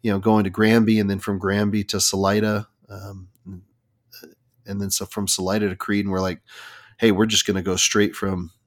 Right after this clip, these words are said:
Walden to, to, to Creede." And, um, we looked at the weather, and it seemed like it was possible, but it was gonna be tricky 'cause of overdevelopment. And, um, th-, let me just stop by, by saying, with all sincerity,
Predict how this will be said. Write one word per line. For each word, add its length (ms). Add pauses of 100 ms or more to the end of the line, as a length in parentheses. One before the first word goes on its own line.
Walden 440
to, 300 (280)
to, 220
to 120
Creede." 480 (600)
And, 580 (120)
um, 480
we 100
looked 220
at 80
the 80
weather, 400
and 240
it 80
seemed 280
like 160
it 120
was 100
possible, 640
but 180
it 60
was 100
gonna 180
be 100
tricky 640
'cause 120
of 80
overdevelopment. 880
And, 300 (500)
um, 300 (120)
th-, 180
let 100
me 80
just 260
stop 400
by, 200
by 240
saying, 760
with 200
all 160
sincerity, 840